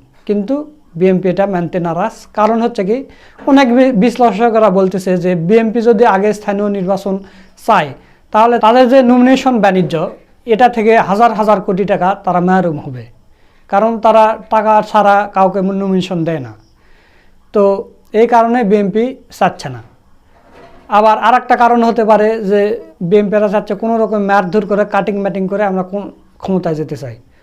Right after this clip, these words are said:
তো সেটা তো হবে না। কারণ জামাত ইসলামী সহ সবগুলো দল চাচ্ছে যে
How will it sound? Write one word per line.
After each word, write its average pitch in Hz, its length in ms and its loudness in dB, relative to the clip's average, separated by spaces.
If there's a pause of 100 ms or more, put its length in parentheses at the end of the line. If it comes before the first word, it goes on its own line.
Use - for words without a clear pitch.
(120)
তো 202 80 -8
সেটা 240 240 -2
তো 202 120 -2
হবে 165 260 -2
না। 110 100 -14 (100)
কারণ 180 280 -4 (640)
জামাত 196 260 2
ইসলামী 214 280 -4
সহ 208 160 -4
সবগুলো 208 500 0
দল 190 220 0
চাচ্ছে 202 440 -2
যে 180 360 -4